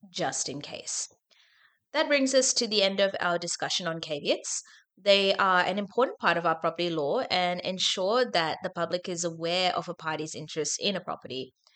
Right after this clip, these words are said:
Caveats should not be taken lightly, and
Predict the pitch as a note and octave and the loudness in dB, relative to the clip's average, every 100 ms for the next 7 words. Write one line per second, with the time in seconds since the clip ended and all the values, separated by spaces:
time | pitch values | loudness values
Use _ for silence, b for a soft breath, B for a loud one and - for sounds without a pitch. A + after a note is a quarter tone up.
0 | b - A#3+ B3+ C4+ C4 - A#3 G#3+ A#3 | b 2 4 6 4 2 0 2 2 0
1 | A3 F#3 F3+ D#3 D3 - D#3+ D#3 D3+ - | -2 -2 -2 -6 -8 -6 -4 -2 -4 0
2 | F3 E3+ E3 | 2 2 2